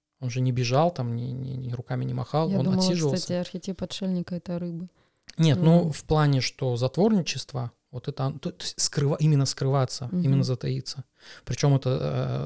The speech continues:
Speaker 1: э, затаение такое военного плана, что ра-, ради чего-то, ради
Speaker 2: Мгм.
Speaker 1: нападения. Вот.
Speaker 2: Не
Speaker 1: По
Speaker 2: просто
Speaker 1: отшельнику это просто,
Speaker 2: медитировал он,
Speaker 1: по,
Speaker 2: да.
Speaker 1: по рыбам это просто, э, да,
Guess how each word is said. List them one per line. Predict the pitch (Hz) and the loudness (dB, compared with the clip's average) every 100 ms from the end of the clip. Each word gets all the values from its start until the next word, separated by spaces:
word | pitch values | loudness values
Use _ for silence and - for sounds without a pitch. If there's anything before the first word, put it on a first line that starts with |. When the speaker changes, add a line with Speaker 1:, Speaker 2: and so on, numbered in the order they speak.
| 156 175 | -6 -6
Speaker 1:
э, | |
затаение | 131 127 139 165 135 | -4 0 2 2 0
такое | - - 127 | -2 -2 0
военного | 123 139 131 127 117 | 2 2 2 0 -4
плана, | - 127 135 127 - _ _ _ _ _ _ | -4 -4 -4 -6 -14 _ _ _ _ _ _
что | - - 127 127 131 | -20 -12 -6 -6 -4
ра-, | 143 143 | -2 -2
ради | 135 139 131 | 0 0 0
чего-то, | - 139 120 127 | -2 -2 -2 -2
ради | 123 127 | -4 -4
Speaker 2:
Мгм. | |
Speaker 1:
нападения. | 120 190 123 135 127 123 - _ _ - - - - _ - | 0 0 2 2 0 -4 -10 _ _ -20 -20 -20 -20 _ -8
Вот. | 123 117 _ _ _ - | -6 -6 _ _ _ 4
Speaker 2:
Не | |
Speaker 1:
По | 151 | 6
Speaker 2:
просто | 151 - | 8 8
Speaker 1:
отшельнику | 240 185 170 | 6 6 6
это | 175 | 6
просто, | 175 170 180 | 4 4 2
Speaker 2:
медитировал | 165 156 156 | 0 -2 -4
он, | 160 160 | -2 0
Speaker 1:
по, | 156 | 0
Speaker 2:
да. | 165 - | -2 -4
Speaker 1:
по | 151 156 143 | 0 2 4
рыбам | 175 165 135 | 2 2 0
это | 123 123 | -2 -6
просто, | 127 117 - | -6 -8 -10
э, | 135 151 160 147 135 139 | -14 -14 -12 -8 -6 -6
да, | - | -8